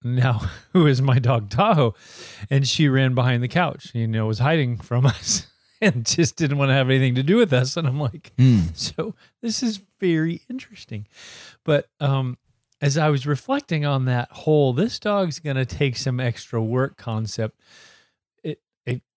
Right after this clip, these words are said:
Speaker 1: dawned on me that I was really glad that Tahoe didn't hear that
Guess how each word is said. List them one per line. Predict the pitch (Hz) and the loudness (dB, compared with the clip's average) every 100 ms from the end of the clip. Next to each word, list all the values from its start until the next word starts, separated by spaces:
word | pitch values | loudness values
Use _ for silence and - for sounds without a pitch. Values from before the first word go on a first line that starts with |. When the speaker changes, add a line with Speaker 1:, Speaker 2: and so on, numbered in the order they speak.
| _ _ _ 127 | _ _ _ -8
Speaker 1:
dawned | 110 156 233 147 | 0 2 2 2
on | 117 110 | 0 0
me | 110 | -2
that | 110 113 | 0 0
I | |
was | 107 104 | 0 -2
really | 110 135 165 139 | -2 2 2 2
glad | 107 110 127 123 110 | 0 2 2 2 -2
that | - | -2
Tahoe | 139 127 123 | 0 4 2
didn't | 110 113 107 | 0 -4 -6
hear | - - 139 139 110 | -10 0 4 4 4
that | 101 92 | 0 -4